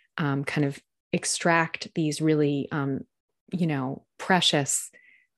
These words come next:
um, frameworks and understandings and, and pieces of things. You know, um, when you were talking about sacramentals,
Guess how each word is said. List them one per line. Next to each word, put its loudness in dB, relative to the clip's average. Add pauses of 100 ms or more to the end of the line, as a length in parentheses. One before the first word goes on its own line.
um, 0
frameworks 6
and 2
understandings 0
and, -2 (100)
and -2
pieces 0
of -4
things. -6 (460)
You 6
know, 6 (100)
um, 4
when 2
you 2
were 0
talking 2
about 2
sacramentals, 0